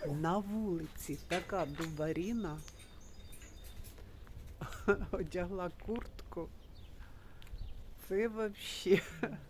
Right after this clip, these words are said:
Випробую нову свою селфі-палку. Поки що подобається.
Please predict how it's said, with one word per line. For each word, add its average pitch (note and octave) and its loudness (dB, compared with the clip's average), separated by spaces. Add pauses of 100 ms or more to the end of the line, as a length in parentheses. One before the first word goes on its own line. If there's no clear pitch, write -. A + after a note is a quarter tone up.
(2500)
Випробую G#3+ 4
нову G#3+ 4
свою F#3 2 (960)
селфі-палку. F3 4 (1600)
Поки F#3 2
що - 0
подобається. E3+ 2